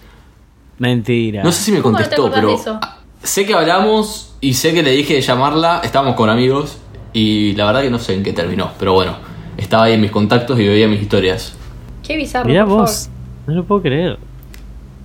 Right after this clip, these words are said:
Speaker 2: Así que
Speaker 1: Buena
Speaker 2: bueno,
Speaker 1: onda.
Speaker 2: nada, eso, para el C V.
Speaker 1: <laughs> Totalmente.
Speaker 2: Y yo tengo para mencionar, ya que estamos hablando de redes sociales, de la gran red social Twitter, que me encantó este tweet porque me sentí muy identificado de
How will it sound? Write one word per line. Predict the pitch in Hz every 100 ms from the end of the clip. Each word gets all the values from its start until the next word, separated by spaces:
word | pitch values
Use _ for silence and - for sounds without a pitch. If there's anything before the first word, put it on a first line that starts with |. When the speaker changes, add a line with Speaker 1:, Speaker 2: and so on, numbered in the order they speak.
| - -
Speaker 2:
Así | - 131
que |
Speaker 1:
Buena | 165 139 -
Speaker 2:
bueno, |
Speaker 1:
onda. | 123 -
Speaker 2:
nada, | 95 110 127
eso, | 123 101 101
para | 104 104
el | 110
C | 143
V. | 147 98 - -
Speaker 1:
<laughs> | 135 - 165 143 123 - - 139 - 123 -
Totalmente. | 107 117 117 113 107 107 - 156
Speaker 2:
Y | 151
yo | 180
tengo | 220 220
para | 165 131 120 120
mencionar, | 120 120 135 147
ya |
que | 135
estamos | 127 139
hablando | 135 139 135
de |
redes | 131 135
sociales, | 131 139 147 160 - -
de | 101
la | 101
gran | 120 107
red | 101 95
social | 104 110 107 107
Twitter, | 127 117 131 139 - - - _
que | 110
me | 110
encantó | 117 131 180
este | 143 143
tweet | 127 156 160 - - -
porque | 110 107 -
me | 120
sentí | 120 104 131
muy | 143
identificado | 131 110 110 104 131 139 151 -
de | 110 - - -